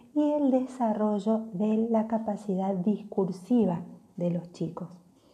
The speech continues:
En el desarrollo del, nosotros nos vamos a centrar en esta clase en el desarrollo del vocabulario que está directamente relacionado con la competencia semántica.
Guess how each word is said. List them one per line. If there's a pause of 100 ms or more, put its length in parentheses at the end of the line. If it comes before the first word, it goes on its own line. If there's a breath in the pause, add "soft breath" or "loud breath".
(840 soft breath)
En
el
desarrollo
del,
nosotros
nos
vamos
a
centrar
en
esta
clase
en
el
desarrollo
del
vocabulario (400 loud breath)
que
está
directamente
relacionado
con
la
competencia
semántica.